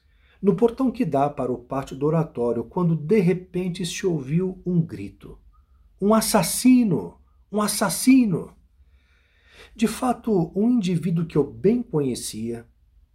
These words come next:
e a quem havia feito favores corria furioso na minha direção, em mangas de camisa, com uma longa faca na mão, dizendo: "Onde está Dom Bosco? Onde está Dom Bosco?"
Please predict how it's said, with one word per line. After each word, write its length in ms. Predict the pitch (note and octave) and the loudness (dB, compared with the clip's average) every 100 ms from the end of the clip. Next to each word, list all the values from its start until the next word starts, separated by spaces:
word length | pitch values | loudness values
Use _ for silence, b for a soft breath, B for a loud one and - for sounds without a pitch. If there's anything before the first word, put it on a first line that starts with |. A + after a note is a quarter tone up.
| _ _ | _ _
e 140 | F#3+ F#3 | -4 -2
a 80 | |
quem 180 | F3 A3+ | 0 2
havia 320 | G#3 F#3 G3 | 4 4 2
feito 400 | E3+ - G#3 - | 2 -2 -4 -2
favores 640 | C3 - A#2 A#2+ D3 D#3 D#3 | -6 -4 -6 -2 -2 -2 -4
corria 440 | - F#3 F3+ G3 | -2 2 4 4
furioso 880 | E3+ - - B3 A#3 D#3+ F3+ G#3 E3+ | 2 -4 0 4 4 6 4 4 2
na 120 | F3+ | 2
minha 220 | E3+ E3 D#3+ | 2 4 2
direção, 640 | E3 D#3 D3 - A2 A2+ _ _ | 0 -2 -4 -8 -8 -10 _ _
em 100 | G3 | -2
mangas 340 | G#3 C4 A#3 F#3+ | 2 4 4 0
de 100 | G3 | 0
camisa, 640 | F3 C3+ D3 D3+ A#2 G#2 b b b | -4 -2 2 2 0 -6 b b b
com 160 | - G3 | -4 0
uma 180 | F#3 E3 | 4 4
longa 540 | D#3 F3 A3 A3 F#3 | 4 2 2 0 -2
faca 480 | E3 - F3+ F3 E3+ | -4 -6 -6 -6 -4
na 120 | D#3+ | -4
mão, 240 | C3+ D#3+ E3 | -2 -2 0
dizendo: 600 | D#3 A#2+ B2+ A#2+ A2 B B B | -2 -4 -4 -4 -6 B B B
"Onde 280 | - C#4+ B3 | 2 4 4
está 360 | A3 - - A3 | 2 0 -4 0
Dom 240 | G#3 G3 F3 | 2 2 4
Bosco? 600 | A3 G#3 - - A#2+ - | 4 4 0 -6 -8 -6
Onde 260 | A#3 C#4+ A3+ | -2 0 0
está 320 | F3 - A3 | -2 -6 -6
Dom 240 | G#3+ G#3 | 0 0
Bosco?" 640 | G3+ A3+ F3+ - - - | 2 0 0 -6 -12 -16